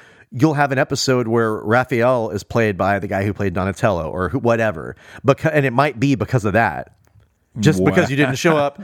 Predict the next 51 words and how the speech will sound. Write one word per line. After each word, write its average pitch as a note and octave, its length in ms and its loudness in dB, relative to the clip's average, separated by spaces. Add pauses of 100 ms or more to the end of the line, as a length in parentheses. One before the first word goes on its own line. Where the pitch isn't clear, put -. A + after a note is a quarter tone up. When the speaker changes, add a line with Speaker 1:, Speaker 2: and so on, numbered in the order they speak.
Speaker 2:
<laughs> - 120 -20
Speaker 1:
on C#3 180 2
time. C#3 380 0
So C3+ 140 0
he's C3 120 2
like, A2 180 -4 (120)
"We B2 120 0
gotta D#3+ 180 0
go, A2+ 440 0
and, A2 480 0 (260)
but A#2+ 100 2
we B2+ 180 2
need C3+ 160 0
all C3 260 2
of A2+ 80 -6
you A#2+ 120 -2
in G#2 100 -2
the G2 80 -4
same F#2+ 260 -2
room," D#2 320 -4
because G2+ 240 -4
that, G2+ 220 -2
it, A#2+ 140 -4
chemistry G#2 600 -4 (140)
is G2 100 -4
very, F#2 240 0
very E2+ 180 -4
important. E2 520 -6 (400)
Um, G2 180 -2
someone C#3 320 0
who C3 140 2
worked A#2 200 -2
on A2+ 80 -4
the G#2+ 80 0
show, G#2+ 240 0
I G#2 40 0
believe G2+ 180 -2
the G#2+ 60 -2
woman G#2 200 0
who G2+ 60 -2
played G2+ 220 -4
April, G2+ 280 -2
compared G#2+ 340 0
it G2 80 -6
to A#2 100 -2
the A2 60 0
Marx G2+ 260 -2
Brothers. C#2 500 -8 (360)
Basically, G2+ 380 -2
like, E2+ 220 -4
the F2+ 320 -2